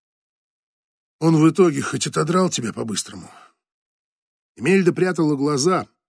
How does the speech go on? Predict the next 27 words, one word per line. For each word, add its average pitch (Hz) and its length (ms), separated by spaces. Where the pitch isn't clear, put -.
но 101 100
неровный 156 460
румянец 151 540
на 135 100
щеках 123 400
сгустился. 107 680
"Ой, 139 160
ну, 165 100
слава - 360
богу. - 300
Жаль 175 300
было 147 240
бы, 117 120
если 123 300
бы 113 140
ты 107 160
так 123 300
старалась 117 680
продать 107 480
нас 107 180
с - 120
Рози 110 240
с - 100
потрохами, 123 760
и - 80
всё - 240
впустую. - 600